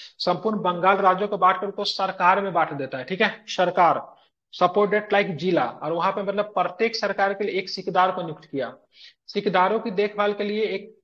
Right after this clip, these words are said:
एक असैनिक अधिकारी अमीन ए बंगला तथा एक अमीर ए, अमीर ए बंगाल, ठीक है, अमीन ए बंगाल और अमीर ए बंगाल को नियुक्त किया।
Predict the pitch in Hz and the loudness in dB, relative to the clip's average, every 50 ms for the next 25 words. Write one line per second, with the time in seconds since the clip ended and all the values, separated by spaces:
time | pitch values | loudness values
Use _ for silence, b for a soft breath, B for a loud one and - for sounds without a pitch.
0 | _ _ - 185 185 185 165 170 170 160 - 190 185 196 220 233 233 214 190 196 | _ _ -6 -4 -4 -4 -2 -4 -4 -4 -4 -4 -4 -2 -2 0 0 0 0 -2
1 | 196 202 185 180 190 208 220 233 - - _ - 170 175 185 208 226 214 214 208 | 0 0 0 0 0 0 -4 -6 -12 -18 _ -8 -6 -4 -2 -2 -2 -2 -2 0
2 | 156 156 180 180 185 180 160 131 151 - 165 160 165 190 202 175 170 202 202 - | 2 2 2 2 2 2 2 0 0 -2 -4 -4 -2 -2 -2 -2 -2 -4 -6 -6
3 | - 175 175 180 196 220 214 220 190 - - - - - _ _ _ _ _ _ | -8 -8 -6 -6 -4 -2 -2 -2 -4 -6 -10 -18 -20 -20 _ _ _ _ _ _
4 | _ _ _ _ _ _ _ _ _ _ _ _ - 156 170 185 208 220 214 226 | _ _ _ _ _ _ _ _ _ _ _ _ -10 -6 -4 -2 0 2 2 0
5 | - - 185 180 185 175 180 151 127 120 - - 190 196 226 220 208 - - 165 | 0 0 0 0 2 4 4 4 4 2 -2 -6 -6 -4 -4 -4 -4 -6 -8 -8
6 | 165 175 190 220 233 220 220 214 190 208 208 202 220 220 233 240 226 185 196 190 | -4 -2 -2 0 0 0 0 0 0 0 2 4 4 6 6 4 4 2 0 0
7 | - 180 175 180 196 214 220 220 202 196 196 185 196 196 202 196 202 190 180 175 | 0 -2 -4 -2 -2 0 0 0 0 -2 -2 0 0 0 0 0 -2 -6 -8 -8
8 | - - - - 139 123 117 - | -10 -14 -12 -10 -8 -8 -8 -10